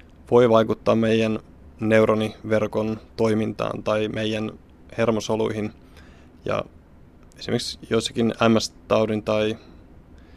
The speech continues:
tai skitsofrenian muodoissa näyttää siltä, että semmoinen perimässä oleva virus olisi jollakin tasolla aktivoitunut,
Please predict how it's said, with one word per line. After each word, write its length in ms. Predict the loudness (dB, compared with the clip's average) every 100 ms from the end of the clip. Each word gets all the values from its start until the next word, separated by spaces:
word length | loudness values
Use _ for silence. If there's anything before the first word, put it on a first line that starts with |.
| -20 -20 -20 -12
tai 120 | -10
skitsofrenian 920 | -6 -6 -4 -4 -2 -2 -2 -2 -6 -10 -20 -20 -20 -20 -20 -8
muodoissa 680 | -2 0 0 -2 -2 -4 -6 -18 -20 -20 -20 -20 -20 -20 -20 -20 -20 -20 -20 -20 -20 -20 0
näyttää 260 | 0 2 0
siltä, 200 | 2 0
että 100 | 0
semmoinen 180 | -2
perimässä 400 | 2 2 2 0
oleva 220 | 0 0 -2
virus 300 | -2 -4 -4
olisi 420 | -4 -4 -4 -8 -10 -20 -20 -10
jollakin 320 | -6 -6 -6
tasolla 260 | -6 -4 0
aktivoitunut, 760 | -2 -2 -6 -6 -4 -6 -8